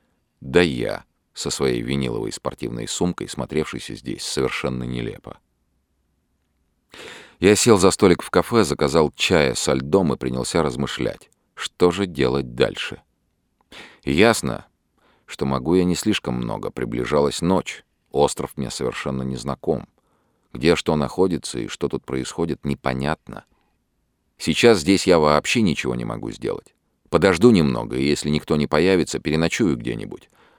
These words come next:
А завтра утром снова приду сюда, к прибытию утреннего парома. Ничего другого не остаётся. Неужели Мио просто позабыла о встрече или что-то перепутала? Не думаю. По словам Сумире, она очень внимательна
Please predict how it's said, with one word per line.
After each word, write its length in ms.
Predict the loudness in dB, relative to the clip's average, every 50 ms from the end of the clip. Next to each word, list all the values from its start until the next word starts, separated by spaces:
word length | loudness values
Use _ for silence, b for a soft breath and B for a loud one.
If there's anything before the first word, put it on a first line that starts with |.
| b
А 80 | -8 -2
завтра 380 | 2 4 4 4 4 4 4
утром 280 | 4 4 4 4 2 2
снова 440 | 2 2 4 6 6 6 6 6 2
приду 380 | 2 0 0 0 0 0 -2
сюда, 360 | -2 -4 -4 0 0 0 0 0
к 60 | -4
прибытию 520 | -6 -4 -2 -2 -4 -2 0 0 -2 -2 -2
утреннего 480 | -6 -6 -4 -2 -2 -2 0 -2 -2 0
парома. 520 | 0 0 2 2 0 -2 -4 -6 -10 -12 _ _ _ _ _ _ _ _ _ _ -12
Ничего 320 | -8 -6 -4 -2 -2 -2
другого 380 | -2 -2 -2 0 2 0 0 0
не 100 | -2 -4
остаётся. 640 | -6 -6 -4 -4 -2 -2 -2 -4 -8 -12 -14 -16 _ _ _ _ _ _ _ _ _ _ _ _ _ _ _ _ _ _ _ _ _ _ _ _ _ _ _ _ _ _ _ _ _ _ _ _ _ _ _ _ _ _ _ _ _ _ _ _ _
Неужели 520 | 2 4 4 6 4 4 4 4 4 6
Мио 300 | 6 6 6 6 4 4
просто 340 | 4 2 0 0 0 -2 -4
позабыла 600 | -2 -2 0 2 0 2 4 2 2 2 2 -2
о 40 | -4
встрече 460 | -6 -4 -2 0 0 0 0 -2 -2
или 120 | -2 -2 -4
что-то 320 | -4 -2 -2 -2 -2 -2
перепутала? 680 | -4 -4 -4 -4 -4 -4 -6 -6 -4 -6 -8 -8 -10 -14 _ _ _ _ _ _ _ _ _ _ _ _ _ _
Не 160 | -4 -2 -2 0
думаю. 460 | 0 0 0 0 -4 -8 -12 -14 -18 _ _ _ _ _ _ _ _
По 80 | -6 -2
словам 340 | 2 2 4 4 4 2 0
Сумире, 460 | -2 -2 0 2 2 4 4 4 4
она 240 | 4 2 0 0 -2
очень 280 | -2 -4 -6 -8 -8
внимательна 720 | -6 -4 -4 -4 0 0 0 0 0 -2 -2 -2 -2 -4